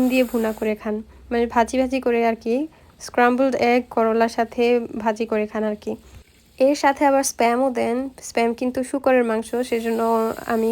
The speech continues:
কখনোই খেয়ে দেখিনি ওনাদের করলা ভাজিটা কেমন হয়। তবে একটা জিনিস ভালো আর কি, ওরা যেহেতু করলা খেয়ে থাকে তাই সুপারমার্কেটগুলোতে সবসময় করলা পাওয়া যায়,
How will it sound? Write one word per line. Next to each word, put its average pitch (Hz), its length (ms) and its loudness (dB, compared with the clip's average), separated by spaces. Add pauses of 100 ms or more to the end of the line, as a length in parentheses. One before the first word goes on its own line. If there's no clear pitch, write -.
(100)
কখনোই 247 460 2
খেয়ে 247 260 2
দেখিনি 240 400 -2
ওনাদের 226 440 0 (420)
করলা 226 360 4
ভাজিটা 226 360 -2
কেমন 240 320 0
হয়। 226 220 -4 (600)
তবে 254 180 -2 (140)
একটা 311 240 0
জিনিস 311 320 2
ভালো 247 260 2
আর 226 120 2
কি, 240 140 -4 (160)
ওরা 247 160 4
যেহেতু 269 320 -2
করলা 254 380 2
খেয়ে 254 220 0
থাকে 254 280 -2
তাই 233 280 2
সুপারমার্কেটগুলোতে 240 1000 -2
সবসময় 254 560 -2
করলা 226 360 0
পাওয়া 220 260 -2
যায়, 240 220 -4